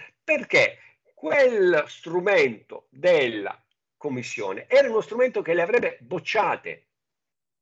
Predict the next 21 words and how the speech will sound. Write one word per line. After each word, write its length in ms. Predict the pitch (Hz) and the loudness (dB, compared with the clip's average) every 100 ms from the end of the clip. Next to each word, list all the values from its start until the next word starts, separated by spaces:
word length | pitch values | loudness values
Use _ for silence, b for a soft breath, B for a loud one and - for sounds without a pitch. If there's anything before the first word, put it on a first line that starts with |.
| _ - | _ -2
e 100 | 214 | 2
le 80 | |
abbiamo 300 | 233 233 196 | 2 2 -2
quindi 360 | - 233 151 - | -4 -6 -8 -10
salvate 640 | - 190 170 196 214 127 120 | -6 -2 -2 0 -2 -2 -4
mettendoli 480 | 117 - 143 127 117 | -6 -4 -4 -2 -6
sotto 300 | 135 123 117 | -6 -4 -2
altre 220 | 104 110 | -2 -4
fonti 300 | 117 104 101 | -6 -8 -8
di 80 | 98 | -12
finanziamento. 840 | 104 95 95 92 92 82 80 - B B - | -8 -10 -10 -8 -6 -8 -12 -20 B B -6
Veramente 500 | 147 196 226 302 123 | 0 2 2 0 0
fa 160 | 131 | 0
fatica 600 | - - 98 208 202 - | -2 -2 -6 -4 -4 -4
a 40 | - | -6
passare 640 | - 90 - 95 92 - B B | -8 -10 -6 -4 -6 -10 B B
questa 760 | - 127 120 - - 104 101 - | 0 2 2 -4 -4 -4 -4 -10
considerazione 1040 | - 117 110 117 107 101 - 156 151 120 92 B B _ _ | -8 -6 -6 -2 0 0 -2 0 2 2 -2 B B _ _
abbastanza 640 | - 139 127 202 180 131 | -8 -6 -4 -4 -2 -2
banale, 680 | 110 104 117 95 82 85 80 _ _ _ b b b b b | -4 -2 -2 -2 -6 -12 -14 _ _ _ b b b b b
però 260 | - 202 113 | -4 -2 -2